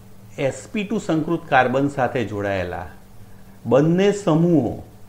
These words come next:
અથવા તો ઇલેક્ટ્રોન ડેન્સિટી, ઘણી વખતે સમૂહની જગ્યાએ lone pair, અ, કક્ષક હોય છે, એટલે, અ, ઇલેક્ટ્રોન ધરાવતી, એટલે, અ, group અથવા તો એવી કક્ષક ઇલેક્ટ્રોન density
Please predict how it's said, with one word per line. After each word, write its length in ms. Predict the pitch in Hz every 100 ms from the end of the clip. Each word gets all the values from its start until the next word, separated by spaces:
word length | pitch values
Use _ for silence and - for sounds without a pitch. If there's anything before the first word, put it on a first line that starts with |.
| -
અથવા 360 | - - 160 170
તો 200 | 175 190
ઇલેક્ટ્રોન 600 | 143 151 156 156 135 107
ડેન્સિટી, 520 | 104 98 90 - 82 - - - -
ઘણી 200 | 117 143
વખતે 380 | 143 139 139 147
સમૂહની 500 | - 120 127 131 135
જગ્યાએ 640 | 131 117 131 131 139 151 - - - - -
lone 380 | 113 123 143
pair, 360 | 143 - 147 147
અ, 540 | - - - - 131 123 120 117 110 107 104 104 107 - - - - - - -
કક્ષક 380 | 113 - - 113 -
હોય 180 | 95
છે, 240 | 90 - 143 - - - - - - -
એટલે, 300 | 131 175 190
અ, 240 | - - 139 123 120 - - -
ઇલેક્ટ્રોન 420 | 135 139 139 131
ધરાવતી, 580 | 113 107 98 95 143 185 - - - -
એટલે, 400 | 143 143 196 196
અ, 400 | 190 - 131 117 107 98
group 320 | 131 190 214
અથવા 340 | 185 - 165 180
તો 220 | 185 196
એવી 220 | 170 165
કક્ષક 560 | 180 175 175 - 104 -
ઇલેક્ટ્રોન 400 | 127 139 - 127
density 580 | 120 117 110 95 87